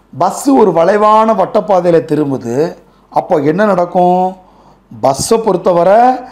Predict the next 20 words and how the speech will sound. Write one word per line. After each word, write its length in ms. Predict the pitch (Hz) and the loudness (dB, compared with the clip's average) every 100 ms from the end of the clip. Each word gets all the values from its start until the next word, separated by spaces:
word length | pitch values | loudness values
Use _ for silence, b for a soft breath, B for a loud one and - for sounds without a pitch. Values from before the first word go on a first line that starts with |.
| B B B B B _ - | B B B B B _ -4
டயர் 520 | 151 190 233 151 190 - b b - - | 0 2 4 2 -2 -8 b b -8 -2
சென்ட்ரிபிட்டல் 600 | 214 214 - 220 208 190 | 0 0 0 0 0 -2
ஃபோர்ஸை 320 | 175 175 170 160 | 0 0 0 -2
கொடுத்துரும். 640 | 143 135 131 135 143 147 151 - _ - | -2 -2 0 2 2 0 -2 -10 _ -8
So 80 | 175 135 | -6 -2
பஸ்ஸு 260 | 143 143 180 - | -2 -2 -4 0
கவரல. 340 | 135 143 135 123 131 131 - - 123 | 0 0 0 2 0 -2 -8 -6 -2
ஆனா 220 | 131 120 135 151 156 - B B 131 | -2 0 2 2 0 -2 B B -4
பஸ்ஸில் 360 | 156 - 262 254 | -2 0 0 0
இருக்கிற 240 | 220 190 175 | 0 0 0
நம்ம 180 | 160 208 202 | 0 0 0
மேல 180 | 160 139 143 151 - B B 151 | 0 2 2 2 -2 B B 0
ஒரு 120 | 165 - 160 | 0 0 0
அவுட்வேர்ட் 520 | 190 - 214 214 190 - | 0 0 2 2 0 0
ஃபோர்ஸ், 360 | 190 170 - - - b b | 0 0 -4 -12 -18 b b
அதாவது 420 | 135 151 185 185 202 170 | -2 0 2 0 0 2
வெளிநோக்கிய 560 | 180 208 220 214 226 185 175 | 2 4 2 0 0 0 0
விசை 220 | - 220 208 | 0 2 2
ஒன்று 240 | 202 202 208 | 0 0 0
செயல்படுகிறது. 760 | 180 185 196 175 175 170 170 196 | 2 2 2 2 2 2 2 2